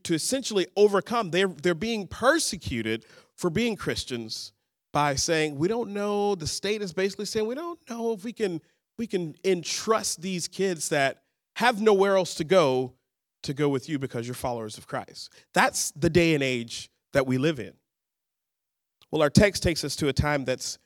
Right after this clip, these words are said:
very, very different from ours. Similar in some ways, but very, very different.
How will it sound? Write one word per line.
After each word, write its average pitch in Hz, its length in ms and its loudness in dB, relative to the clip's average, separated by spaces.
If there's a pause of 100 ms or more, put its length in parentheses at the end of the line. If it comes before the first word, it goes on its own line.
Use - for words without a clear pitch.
(220)
very, 185 480 4
very 165 240 4
different 143 340 0
from 123 140 -4
ours. - 480 -8 (240)
Similar 240 480 6
in 185 80 0
some 170 260 2
ways, 160 220 2
but 135 160 -2
very, 139 440 2
very 120 240 -2
different. 107 360 -6